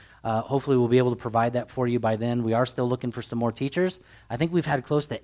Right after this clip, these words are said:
eight new teachers step up over the last several weeks, which is an awesome praise. And, uh, and again, they're just doing a tremendous job over there.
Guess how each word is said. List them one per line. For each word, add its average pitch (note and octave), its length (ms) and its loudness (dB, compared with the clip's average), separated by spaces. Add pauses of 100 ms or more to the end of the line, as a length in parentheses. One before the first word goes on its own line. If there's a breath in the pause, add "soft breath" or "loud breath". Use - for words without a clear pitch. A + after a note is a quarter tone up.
eight D3+ 220 2
new C#3 160 2
teachers C3+ 400 -6
step A#2 240 -4
up A#2 240 0
over A2+ 180 -6
the A2+ 60 0
last A2 240 0
several A2+ 260 -2
weeks, B2 320 0 (360 soft breath)
which A#2 180 -6
is G#2+ 120 -4
an G#2+ 80 -4
awesome A2 420 -4
praise. A2 480 -2 (320 soft breath)
And, A2 340 0
uh, G2+ 300 2 (100)
and A#2 100 -4
again, A#2+ 600 2
they're B2 180 4
just B2 180 -4
doing B2+ 160 2
a A2+ 80 0
tremendous A#2+ 380 -4
job A#2 240 4
over B2 200 4
there. D3 200 6